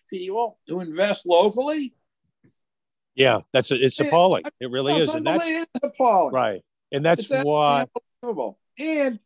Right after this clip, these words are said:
Speaker 1: it is so bad in the United States. It is so egregious that the simple fact, or as I often say, the fact of the matter is, is that the Internal Revenue Code is now the Constitution of the United States.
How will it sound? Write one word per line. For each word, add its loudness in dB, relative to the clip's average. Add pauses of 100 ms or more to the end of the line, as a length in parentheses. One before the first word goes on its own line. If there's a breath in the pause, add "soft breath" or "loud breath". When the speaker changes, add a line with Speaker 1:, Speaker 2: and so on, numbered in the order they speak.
(240)
Speaker 1:
it -6
is -6
so 0
bad 2
in -6
the -8
United -8
States. -6
It -8
is -6
so 2
egregious -10 (960)
that -8
the -2
simple 0 (180)
fact, -4
or -6
as -6
I -4
often 0
say, -6
the -10
fact -4
of -6
the -10
matter -6
is, -8
is -4
that -2
the -2
Internal 0
Revenue 4
Code -2 (400)
is 2
now 0
the -8
Constitution -10
of -6
the -8
United -2
States. -2